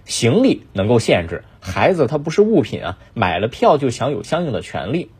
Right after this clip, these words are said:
飞机或者火车上也不可能有专门的人帮忙照料孩子，况且孩子也不会听陌生人的，管不好还会受到家长的埋怨。总之，选择生二胎三胎的家长肯定有乘坐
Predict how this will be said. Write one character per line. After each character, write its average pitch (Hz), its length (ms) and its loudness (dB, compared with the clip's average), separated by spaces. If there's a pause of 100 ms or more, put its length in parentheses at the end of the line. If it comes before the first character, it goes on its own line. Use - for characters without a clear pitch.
(240)
飞 220 240 4
机 214 160 2
或 175 120 4
者 196 120 6
火 - 200 0
车 - 220 0
上 147 160 2 (100)
也 113 140 0
不 185 160 2
可 - 240 -2
能 139 160 0
有 113 100 2
专 175 240 2
门 147 140 0
的 151 80 0
人 92 240 -4
帮 196 200 0
忙 131 200 -2
照 233 140 2
料 101 140 2
孩 76 220 -8
子， - 160 -14 (300)
况 - 240 2
且 92 120 -2
孩 95 260 -2
子 139 120 -2
也 92 80 0
不 107 140 -4
会 113 160 -2
听 151 180 -4
陌 113 140 2
生 165 180 -4
人 101 180 -2
的， - 120 -2 (180)
管 104 240 2
不 202 80 6
好 - 280 -4
还 127 200 2
会 147 120 0
受 123 180 0
到 95 80 0
家 160 180 0
长 101 160 -6
的 82 60 -12
埋 85 180 -6
怨。 170 200 0 (520)
总 131 200 2
之， 180 240 4 (160)
选 120 300 0
择 127 260 4
生 165 260 -2
二 131 220 4
胎 143 180 2
三 165 220 4
胎 156 160 -4
的 113 120 0
家 139 200 4
长 95 180 -8 (180)
肯 104 360 -4
定 185 260 2
有 87 220 0
乘 113 400 -8
坐 165 240 2